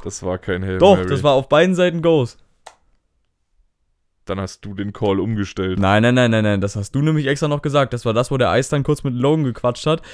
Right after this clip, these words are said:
Speaker 2: Ah, die Receiver schon da standen, sich
Speaker 1: Ach,
Speaker 2: gelangweilt
Speaker 1: das war
Speaker 2: haben.
Speaker 1: das Two and Two.
Speaker 2: Ja.
Speaker 1: Ach so, ja, gut. Ja, da, weil, warum hab ich den aber gecallt? Weil's eigentlich der letzte
Speaker 2: Ja, weil's der
Speaker 1: Spielzug
Speaker 2: letzte
Speaker 1: sein
Speaker 2: war.
Speaker 1: sollte.
Speaker 2: Ich hab den
Speaker 1: Nee, es
Speaker 2: letzten
Speaker 1: war nicht
Speaker 2: bekommen
Speaker 1: der
Speaker 2: und hab
Speaker 1: letzte. Es war tatsächlich nicht der letzte.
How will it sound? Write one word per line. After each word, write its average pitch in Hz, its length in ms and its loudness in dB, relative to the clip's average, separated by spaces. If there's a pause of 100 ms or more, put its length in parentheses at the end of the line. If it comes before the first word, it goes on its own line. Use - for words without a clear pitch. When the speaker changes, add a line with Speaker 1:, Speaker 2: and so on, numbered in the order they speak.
(200)
Speaker 2:
Ah, 123 120 0
die 127 100 2
Receiver 151 380 2
schon 135 160 0
da 135 160 4
standen, 131 260 -2
sich 127 120 -6
Speaker 1:
Ach, - 20 -14
Speaker 2:
gelangweilt 139 360 4
Speaker 1:
das 131 80 0
war - 80 4
Speaker 2:
haben. 156 40 4
Speaker 1:
das - 140 -4
Two 107 200 -2
and 104 140 -2
Two. 110 220 -4 (240)
Speaker 2:
Ja. 131 480 0 (240)
Speaker 1:
Ach 95 120 -8
so, 92 200 -10
ja, 98 320 -2
gut. 110 380 -6
Ja, 104 240 6
da, 98 140 -4
weil, 104 200 0
warum 117 280 2
hab 131 120 6
ich 127 100 -2
den 127 160 0
aber 113 180 2
gecallt? 110 540 0
Weil's 98 160 -4
eigentlich 117 300 -2
der 101 100 -2
letzte 117 220 0
Speaker 2:
Ja, 131 120 8
weil's 131 140 6
der 147 80 4
Speaker 1:
Spielzug 156 160 8
Speaker 2:
letzte 113 140 4
Speaker 1:
sein 110 80 4
Speaker 2:
war. 107 80 6
Speaker 1:
sollte. 110 160 2 (220)
Speaker 2:
Ich 123 140 0
hab 156 140 6
den 151 100 4
Speaker 1:
Nee, 160 60 8
es - 40 6
Speaker 2:
letzten 127 120 0
Speaker 1:
war 160 120 8
nicht 160 140 8
Speaker 2:
bekommen 185 200 10
Speaker 1:
der 170 100 8
Speaker 2:
und 180 120 8
hab 170 60 -4
Speaker 1:
letzte. 120 300 0
Es 117 100 -8
war 147 180 6
tatsächlich 190 340 2
nicht 196 180 -4
der 120 80 2
letzte. 107 360 -4